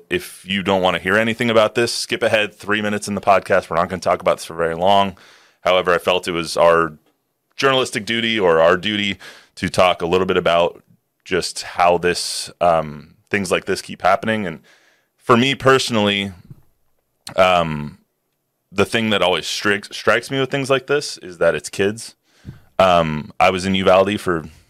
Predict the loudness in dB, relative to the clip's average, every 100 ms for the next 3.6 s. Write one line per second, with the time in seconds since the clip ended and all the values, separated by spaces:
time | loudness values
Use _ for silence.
0 | _ _ _ _ -4 -2 2 2 2 -4
1 | 2 2 2 -2 -2 -2 -2 -4 -6 -6
2 | -4 0 0 0 0 2 2 2 2 4
3 | 4 2 2 2 0